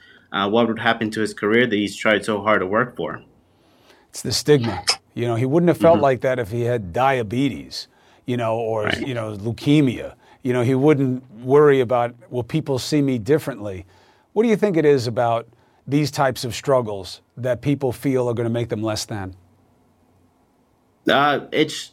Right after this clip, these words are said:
Speaker 1: they just, they feel like the vulnerability, vulnerability is not allowed. Um, and I think there's also not enough support. Um, I mean, I think the military is saying that they're trying, but the training is being up in the higher leadership and not really in the front lines leadership where they're supposed to, the people that actually see the,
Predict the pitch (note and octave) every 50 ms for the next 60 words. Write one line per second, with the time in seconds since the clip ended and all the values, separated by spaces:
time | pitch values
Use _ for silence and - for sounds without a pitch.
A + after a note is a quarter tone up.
0 | _ C#3 C3 - D#3+ F3 E3+ F#3 F3 - - - - - - D3 C#3+ C#3+ C#3+ F#3
1 | F#3+ F#3+ F3+ D#3 C#3 C#3 C3 B2 A2+ A#2 A#2 A#2 C3+ D3+ D#3+ D3+ C3 A#2+ C3 B2
2 | A#2 A2+ A2+ G#2+ - - B2 C3 C3+ A#2+ C3 C#3+ D#3 D3 C3+ B2 A#2 A#2+ A2 G#2
3 | G#2+ A#2 G#2+ G#2 G2+ G#2 G#2+ A#2+ G#2+ F#2+ F2+ E2+ - - _ _ _ _ _ _
4 | _ A2 A2 G#2+ G2+ G2+ G2 G2 F#2+ - - - A#2+ A#2+ A#2+ A#2+ C3+ C#3 C3+ C3
5 | A#2+ A2 B2 B2 B2 A#2+ - B2+ A#2+ A#2 A#2 A#2+ A#2+ A2+ A#2 A#2 A2+ A2+ - -
6 | G#2 - A2+ C3 C#3 B2+ G#2+ - - G#2+ G#2 G#2 G#2 G#2 G#2+ G#2+ G#2+ G#2+ A2 G#2+
7 | - A2+ A#2 A#2 - C3+ C3 C3 A#2 A#2 A#2 B2 B2+ A#2+ A#2+ - B2+ A#2+ A#2 A2
8 | A2+ - A#2+ B2 A#2+ A#2+ A#2 A#2+ A2 G#2+ - - G#2+ A2 B2+ C3+ C#3+ D3+ D3+ C#3
9 | A#2 A2+ G2 - - - - - - - _ - - - C#3 C3 B2+ B2+ A#2+ A#2+
10 | A2 G#2 G#2 A2+ A#2+ A#2+ A#2 A#2 A#2 A2+ A2+ A2 - E2+ G#2+ G#2+ G#2 G2+ A#2+ A#2
11 | A#2+ A#2+ G#2+ A2 A#2+ B2 C3 C3 C3+ - C#3+ C3 C3 A#2 G#2+ A2 A#2 A2+ - G#2+
12 | G#2+ A#2+ A#2 A#2+ A#2 A2+ G#2+ G#2 G#2 - - A#2+ A2 A1+ - A2 A#2 A#2+ A2+ A#2
13 | A2 A2+ A2+ A2+ A2+ A2+ A#2 A#2 G#2 G#2+ G#2+ A2 A2 G#2+ - G#2+ - - A#2 C3
14 | D3 C#3+ - - F2 F2+ G2 F#2 - - A#2 A#2+ A#2 A2+ G2+ E2+ A2 A2 - A2
15 | G#2 G2+ G2+ - B2+ A#2+ A#2 A2+ G#2 G2+ -